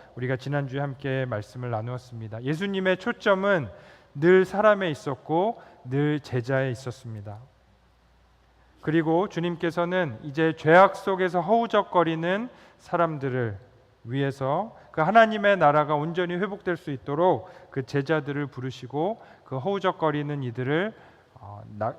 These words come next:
그물로 낚을 수 있도록 사람을 낚는 어부가 될 수 있도록, 어, 주님께서 제자들을 부르십니다. 그리고 열두 제자를 부르신 우리 주님께서는 지금도 저와 여러분들을 부르고 계신 줄 믿습니다.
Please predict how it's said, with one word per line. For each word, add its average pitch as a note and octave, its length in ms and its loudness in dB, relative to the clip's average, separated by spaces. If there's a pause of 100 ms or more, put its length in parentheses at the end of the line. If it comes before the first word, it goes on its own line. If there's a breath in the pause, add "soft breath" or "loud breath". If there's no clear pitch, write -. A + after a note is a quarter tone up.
그물로 C#3+ 560 -2
낚을 C3+ 320 -2
수 - 160 -10
있도록 A2+ 360 -12
사람을 G3+ 520 4
낚는 D3+ 400 -2
어부가 D3+ 380 -2
될 D3 160 -2
수 - 160 -12
있도록, C3+ 600 -2 (320 loud breath)
어, G#2 160 -16
주님께서 C#3 520 -6
제자들을 B2 580 -4
부르십니다. B2 720 -12 (520 soft breath)
그리고 D#3+ 380 0
열두 F#3 380 4
제자를 F3 600 2
부르신 E3 580 -4
우리 D3 200 -6
주님께서는 D3+ 840 -6 (340 soft breath)
지금도 D#3+ 840 -2 (200 loud breath)
저와 C#3 400 0
여러분들을 C#3 760 -4
부르고 C#3 440 -6
계신 A#2+ 320 -10
줄 B2 140 -10
믿습니다. A#2 720 -10